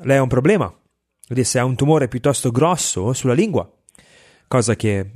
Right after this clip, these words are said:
un predicatore non desidera certo sentirsi dire. Eh, disse: "Eh, non so se sia benigno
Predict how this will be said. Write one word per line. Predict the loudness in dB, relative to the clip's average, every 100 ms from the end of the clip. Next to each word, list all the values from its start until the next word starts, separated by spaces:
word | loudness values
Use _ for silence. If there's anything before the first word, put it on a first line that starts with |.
| -16
un | -8 -6 -6 -8 -8
predicatore | -4 -2 0 2 2 2
non | 0 -2 -4 -2
desidera | 0 2 2 0
certo | 0 0 0
sentirsi | -2 -2 -2 -2 2
dire. | 4 4 0 -4 -20 -20 -20 -20 _
Eh, | -6 -4
disse: | -2 -2 0 0 0 -2 -6 -14 -20 _ _ _ _ _ -16 -10
"Eh, | -6
non | -2 0
so | 4 4 4
se | 0 0 0
sia | 0 2 2 2
benigno | 2 2 4 4 4 2 -2